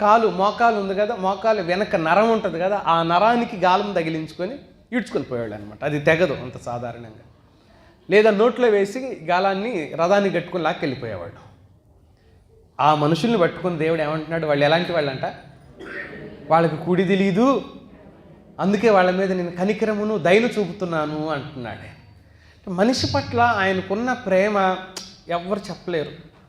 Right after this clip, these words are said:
ఎవరికి అర్థం కూడా కాదు. ఆయన వాత్సల్యం, ఆయన దయ ఏ స్థాయిలో, ఒక పాపి మీద ఇంత కనికరం చూపవలసిన అవసరత ఆయనకి ఎందుకు?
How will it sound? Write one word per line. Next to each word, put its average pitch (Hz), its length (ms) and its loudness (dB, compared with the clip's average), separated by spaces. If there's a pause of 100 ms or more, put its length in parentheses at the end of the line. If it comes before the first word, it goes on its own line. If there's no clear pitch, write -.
(540)
ఎవరికి 185 280 2
అర్థం 196 360 4
కూడా 240 240 2
కాదు. 139 300 -8 (680)
ఆయన 170 160 0
వాత్సల్యం, 220 640 2
ఆయన 185 160 2
దయ 208 380 4 (260)
ఏ 214 200 8
స్థాయిలో, 262 460 4
ఒక 196 200 0
పాపి 269 460 0
మీద 277 260 4 (380)
ఇంత 302 560 2
కనికరం 262 600 0
చూపవలసిన 226 500 -2 (240)
అవసరత 320 420 4
ఆయనకి 240 280 0
ఎందుకు? 254 520 -2